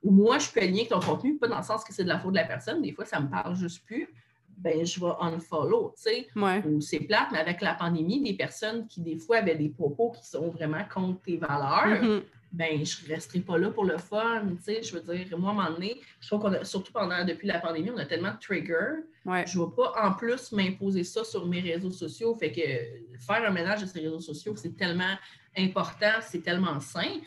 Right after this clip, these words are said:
Speaker 1: Puis
Speaker 2: Ouais.
Speaker 1: c'est
Speaker 2: C'est
Speaker 1: pas
Speaker 2: libérateur.
Speaker 1: toujours vraiment. Puis on a un pouvoir aussi comme, euh, utilisateur. Tu sais, moi, ça me fait rire de voir des gens, mettons, dénoncer un artiste ou n'importe quoi,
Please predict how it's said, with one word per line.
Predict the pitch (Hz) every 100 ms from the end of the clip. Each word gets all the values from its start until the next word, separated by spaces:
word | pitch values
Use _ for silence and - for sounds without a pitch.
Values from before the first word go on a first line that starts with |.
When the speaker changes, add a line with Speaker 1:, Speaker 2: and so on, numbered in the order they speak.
| - - _ -
Speaker 1:
Puis | 175
Speaker 2:
Ouais. | 185
Speaker 1:
c'est | 170 - - - 147 -
Speaker 2:
C'est | 185 180 -
Speaker 1:
pas | - 233
Speaker 2:
libérateur. | 190 196 180 170 185 160 156 175 - _ _ -
Speaker 1:
toujours | 190
vraiment. | 202 208 208 208 190
Puis | 160 156
on | 156 175
a |
un | 185
pouvoir | - 196 196 226 170
aussi | - 220
comme, | - 170 160
euh, | 160 151 - - - - -
utilisateur. | 185 185 180 175 156 202 220 185 170
Tu |
sais, | 214
moi, | 220
ça | 180
me |
fait | 190
rire | 175 247
de | 214
voir | 180 190
des | 170
gens, | 190 214
mettons, | 170 202 196
dénoncer | 190 190 180 170 - 214 214
un | 170 170
artiste | - - - 202 220 - 170
ou | 160
n'importe | 165 170 185 156
quoi, | 180 190